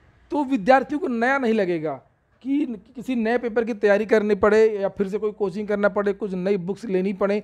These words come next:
यूपी स्पेशल की प्रत्येक विद्यार्थी के पास कम से कम चार से पाँच पुस्तकें तो होंगी। और जब सिलेबस आ जाएगा, जब नोटिफिकेशन जारी हो जाएगा, उसके बाद से विद्यार्थी उसको थोड़ा सा और अपडेट कर लेंगे, तो विद्यार्थियों को बहुत ज़्यादा समस्या नहीं होने वाली।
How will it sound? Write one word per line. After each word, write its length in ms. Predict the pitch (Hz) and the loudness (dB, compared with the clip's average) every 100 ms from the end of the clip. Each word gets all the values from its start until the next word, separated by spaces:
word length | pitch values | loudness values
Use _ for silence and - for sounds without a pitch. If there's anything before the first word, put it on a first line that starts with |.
| - _ 185 | -8 _ -4
यूपी 340 | 214 277 269 | 0 2 2
स्पेशल 340 | - 220 302 | 2 0 0
की 140 | 254 302 247 180 180 175 | -4 -4 -6 -10 -12 -10
प्रत्येक 400 | - 190 254 220 | -8 -2 0 0
विद्यार्थी 540 | 233 175 202 170 220 | 0 4 4 4 -4
के 80 | 214 | -2
पास 260 | 196 202 | 2 2
कम 140 | 202 233 | 0 -8
से 120 | 170 | -6
कम 140 | 214 | -8
चार 180 | 202 202 | 0 0
से 100 | 180 226 | 0 -2
पाँच 140 | 214 | -4
पुस्तकें 420 | 214 190 175 202 | -4 -14 -6 -4
तो 100 | 196 | -2
होंगी। 360 | 190 190 180 151 - | -2 -2 -2 -4 2
और 220 | 202 202 | 4 4
जब 220 | 175 233 | 4 2
सिलेबस 420 | 226 247 208 220 185 | 2 2 4 4 0
आ 220 | 175 208 | 0 4
जाएगा, 420 | 220 226 233 240 208 170 | 4 4 4 2 0 -12
जब 220 | 165 165 185 | -10 -6 -4
नोटिफिकेशन 520 | 185 185 196 185 196 | -4 -4 -6 -6 0
जारी 220 | 170 175 | 0 2
हो 160 | 202 208 | 0 2
जाएगा, 380 | 214 214 240 240 - | 2 2 -2 -4 -10
उसके 220 | 185 240 | -8 0
बाद 180 | 190 180 | 2 2
से 80 | |
विद्यार्थी 420 | 185 175 180 175 214 | -2 -2 -2 0 -6
उसको 220 | - 254 | -8 -8
थोड़ा 180 | 196 196 | -2 -2
सा 100 | - | -2
और 240 | 185 226 | 0 2
अपडेट 320 | 208 170 202 | 2 2 2
कर 140 | 202 185 | 2 0
लेंगे, 260 | 185 180 | 0 0
तो 140 | 185 190 | 2 4
विद्यार्थियों 520 | 214 180 247 226 277 | 4 6 4 4 -2
को 80 | 320 | 0
बहुत 240 | 240 233 | 0 2
ज़्यादा 160 | 214 226 | 2 0
समस्या 420 | 226 208 190 202 | 0 -2 2 2
नहीं 160 | 180 | 2
होने 160 | 185 196 | 0 2
वाली। 220 | 202 208 | 4 4